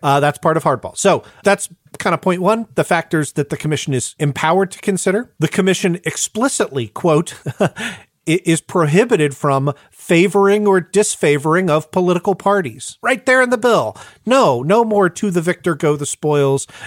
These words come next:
You cannot use partisan considerations, uh, in drawing your district. Um, and then there are a bunch of lists of ways to increase transparency. So the commissions are required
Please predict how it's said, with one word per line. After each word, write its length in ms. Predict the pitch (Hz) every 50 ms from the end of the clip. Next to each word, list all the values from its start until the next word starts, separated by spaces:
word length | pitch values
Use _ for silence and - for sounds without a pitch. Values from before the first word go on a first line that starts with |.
| - _
You 120 | 165 165
cannot 540 | 156 - - - 190 185 185 180 175 170 160
use 320 | 160 151 147 143 135 -
partisan 640 | - - - - 143 139 139 139 127 - 151 131 131
considerations, 1080 | 127 - - 131 123 - - 123 123 120 117 117 117 - - 120 110 107 110 107 - - _ - - - - - _
uh, 180 | - 120 113 123 -
in 180 | - 127 123
drawing 340 | 117 113 123 117 117 113 113
your 100 | 113 110
district. 520 | 104 - 113 107 - _ 107 101 _ _ - - - - _
Um, 160 | - 175 196 233
and 140 | 214 214 208
then 140 | 226 233 226
there 140 | 220 208 196
are 60 | 185 170
a 60 | 160
bunch 320 | 147 175 165 165 160 -
of 140 | 175 147 131
lists 420 | 135 139 139 127 - - - - -
of 440 | - 135 131 127 123 120 110 - _ - - - - -
ways 400 | 170 135 143 143 143 143 143 -
to 180 | - 170 -
increase 400 | 143 139 147 - - 151 131 -
transparency. 800 | - - - 147 127 120 - _ - 139 127 123 123 123 - 131
So 160 | 120 - 143
the 100 | 117 139
commissions 760 | - - - 185 202 240 226 - - 170 151 143 143 151 147 - _ - - - - _ -
are 140 | 151 147
required 920 | 143 139 143 - - - - 151 143 151 156 156 143 131 131 131 127 147 135